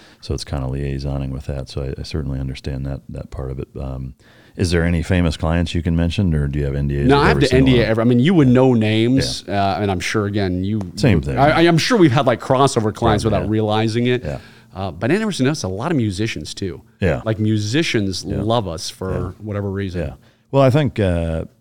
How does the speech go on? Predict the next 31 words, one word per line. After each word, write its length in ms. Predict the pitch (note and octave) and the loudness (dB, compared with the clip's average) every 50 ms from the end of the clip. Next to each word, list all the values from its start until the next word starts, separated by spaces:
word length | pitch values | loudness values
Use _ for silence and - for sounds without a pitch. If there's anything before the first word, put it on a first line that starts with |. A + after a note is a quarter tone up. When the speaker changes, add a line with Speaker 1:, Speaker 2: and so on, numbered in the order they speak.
| _ _ - | _ _ -6
Speaker 1:
you 100 | - A2 | -2 -2
know, 140 | F2+ D#2 D2+ | -2 -2 -4
from 320 | - - - G#2+ G2 F2 | -6 -4 -2 0 0 0
an 60 | D#2+ D2+ | 0 -2
exposure 540 | C#2+ - - - A2+ A#2+ B2+ G#2+ E2 D#2 D2 | -4 -6 -4 -2 0 2 2 2 0 -2 -4
standpoint, 680 | - - F2 D#2+ D2 C#2 C#2+ - E2+ D#2 D2+ D2 - - _ _ _ _ _ _ _ _ _ _ _ _ _ _ - | -4 -2 -2 -2 -2 -2 -4 -4 -2 -2 -4 -4 -8 -10 _ _ _ _ _ _ _ _ _ _ _ _ _ _ 0
even 260 | C3 B2 A2+ F#2+ F2 | 2 4 6 6 6
more 220 | F2+ F2+ F2+ E2+ E2 | 6 6 4 2 2
so 300 | - - F#2+ F2 F2 E2 | 2 2 2 2 2 2
than, 380 | D#2 D#2+ D#2 D#2 D2+ D2+ D#2 | 0 0 0 0 0 -2 -2
than 200 | C2+ D#2 D2+ D2 | -2 -2 -2 0
movie 280 | D2 F2 G#2 B2+ A2+ D#2 | 0 0 0 2 0 -2
stars, 440 | - - - D2+ C#2+ C#2+ C#2+ D2 D2 | -2 -2 -4 -2 -2 -2 -2 -2 -2
like, 200 | D2 C#2 - - | -4 -4 -2 -2
they're, 260 | E2+ E2 E2 E2 D#2+ - | 0 0 0 0 -2 -2
they're 220 | D#2 F2 F#2 F2 - | -2 0 0 0 0
always 520 | - F2 G2 G2+ G2 F2 E2 D#2 C#2+ - | 0 0 2 2 2 2 0 -2 -4 -6
out 280 | - D2+ D#2 D#2+ E2 - _ _ _ | -6 -6 -4 -6 -6 -8 _ _ _
in 200 | - G2 E2 D2+ | -6 -4 -4 -4
huge 540 | C#2+ - - - - G#2 F#2 F2 D#2+ D2+ D2+ | -6 -8 -10 -6 -2 -2 0 0 -2 -2 -6
fucking 340 | - - E2+ D2+ - D2 D2 | -6 -4 -4 -4 -4 -4 -4
groups 240 | D2 D#2 D2+ A#2 B2 | -2 -2 0 2 2
Speaker 2:
Right. 140 | A2+ A2 | 2 2
Speaker 1:
of 60 | E2+ F#2 | 2 0
people, 300 | G2 - C#2 C2 C2+ C#2 | -2 -2 -2 -4 -6 -4
you 80 | C#2+ C2+ | -4 -4
know? 140 | C2+ C#2+ D2+ | -4 -2 -2
I 20 | |
mean, 160 | D2+ D2+ D#2 E2+ | -2 -2 -2 -2
Speaker 2:
Yep. 80 | F2+ | -2
Speaker 1:
even, 240 | E2+ D#2 D2 C#2 - | -2 -2 -4 -6 -8